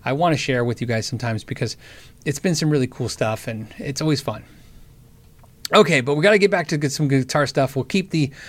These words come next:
this, uh, the, uh, guitar, uh, for another ten minutes and then get back into, um, <laughs>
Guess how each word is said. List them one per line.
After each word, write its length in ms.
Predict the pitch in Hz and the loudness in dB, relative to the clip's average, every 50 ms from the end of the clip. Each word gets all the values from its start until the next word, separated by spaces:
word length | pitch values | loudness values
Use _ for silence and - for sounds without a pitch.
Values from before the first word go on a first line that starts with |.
| - - - - - | -20 -20 -16 -4 -2
this, 240 | 147 143 143 - | 0 0 0 0
uh, 300 | 160 143 135 123 113 110 - - - - - - - | 0 0 2 0 -2 -4 -6 -12 -20 -20 -20 -18 -14
the, 300 | 151 135 139 135 123 117 | -8 -2 0 0 2 2
uh, 80 | 113 104 | 0 -2
guitar, 500 | - - - - 160 156 143 135 131 - - - - - - - - - - | -2 -6 -2 2 4 4 4 4 2 -2 -10 -20 -20 -20 -20 -20 -20 -16 -8
uh, 220 | - 135 127 120 113 | -4 -2 -2 -2 -2
for 260 | - - 139 127 120 - - - - - - | -2 -2 -2 -2 -2 -4 -10 -20 -20 -8 0
another 160 | 202 208 190 151 | 2 2 2 2
ten 260 | - - 160 143 131 | 0 0 0 0 2
minutes 300 | 123 120 120 - - - | 0 -2 -4 -6 -4 -4
and 80 | 131 | -2
then 80 | 127 110 | -2 -2
get 120 | 113 117 | -2 -2
back 220 | 131 120 117 - - | -2 -2 -4 -4 -6
into, 400 | 120 110 - 127 120 117 117 107 - - - - - - - - - - - - - - - | -8 -6 -6 -4 -4 -4 -4 -6 -8 -12 -18 -20 -20 -20 -20 -20 -20 -20 -20 -20 -18 -10 -8
um, 340 | 117 110 110 110 110 - - - - - - - - - - - - - - - - - - - - - - - - - - - - - - - | -6 -4 -4 -4 -6 -8 -10 -14 -20 -20 -20 -20 -20 -20 -20 -20 -20 -20 -20 -20 -20 -20 -20 -20 -20 -20 -20 -20 -20 -20 -20 -14 -12 -12 -12 -12
<laughs> 20 | - | -6